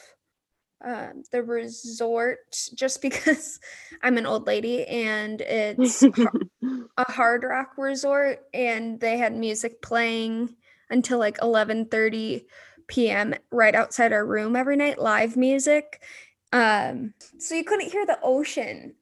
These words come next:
Speaker 1: at night, which was a
Speaker 2: Aw.
Speaker 1: huge bummer, but the beach was beautiful, and the wedding
Speaker 2: Yeah.
Speaker 1: there was so gorgeous, and the people
Speaker 2: It
Speaker 1: were
Speaker 2: looked really cool with, like, the mountains and stuff in the background.
Speaker 1: Yeah, the location, so Puerto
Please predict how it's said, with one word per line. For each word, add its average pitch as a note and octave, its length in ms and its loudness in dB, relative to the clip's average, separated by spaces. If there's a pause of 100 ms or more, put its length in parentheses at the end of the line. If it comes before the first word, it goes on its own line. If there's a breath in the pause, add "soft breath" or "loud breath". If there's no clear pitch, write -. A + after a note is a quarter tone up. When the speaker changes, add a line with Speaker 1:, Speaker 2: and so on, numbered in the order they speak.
(320)
Speaker 1:
at A3 200 2
night, A3 320 -2
which A#3 180 -6
was A3 200 10
a E3+ 40 6
Speaker 2:
Aw. - 40 8
Speaker 1:
huge - 460 -14 (140)
bummer, G#3+ 460 0
but A3 380 6
the B3+ 80 2
beach B3+ 360 0
was G#3+ 160 -4
beautiful, G#3 880 -2
and G#3+ 360 0
the G#3+ 60 4
wedding A3 420 4
Speaker 2:
Yeah. G#3+ 40 -6
Speaker 1:
there G#3 220 -2
was - 420 -4
so - 520 4
gorgeous, - 680 -2
and A#3+ 160 0
the A3 60 -2
people - 320 -4
Speaker 2:
It G3+ 140 8
Speaker 1:
were F#3+ 180 8
Speaker 2:
looked G#3+ 160 -2
really G#3 320 8
cool E3+ 680 6
with, F#3 140 -2
like, F3 160 6
the D#3+ 80 4
mountains F#3 500 4
and A#3 120 4
stuff A#3 260 4
in B3 120 2
the B3 80 2
background. A#3+ 680 4
Speaker 1:
Yeah, A#3+ 280 6 (160)
the B3 100 4
location, B3+ 800 0
so A3 240 0
Puerto B3 720 0